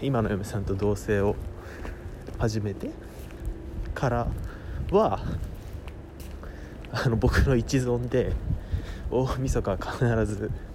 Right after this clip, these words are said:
すき焼きを食べるようにしてんですよね。だから大晦日で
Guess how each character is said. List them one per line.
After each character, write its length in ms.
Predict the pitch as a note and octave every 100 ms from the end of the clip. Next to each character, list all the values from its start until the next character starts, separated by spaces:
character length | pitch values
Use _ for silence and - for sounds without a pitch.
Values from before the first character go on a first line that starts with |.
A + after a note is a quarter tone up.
| - - - - -
す 140 | - -
き 140 | -
焼 120 | -
き 140 | - A#2
を 60 |
食 160 | - G#2+
べ 100 | A#2+
る 60 | F#2+
よ 60 |
う 20 |
に 100 | F2
し 60 | D#2
て 80 | -
ん 40 |
で 40 | F2
す 60 |
よ 80 | -
ね。 100 | - - - - - -
だ 80 | -
か 60 | C#3
ら 60 |
大 120 | C#4 D#4
晦 300 | D#4+ - F#3+
日 400 | - - B2+ A#2
で 320 | - G3+ -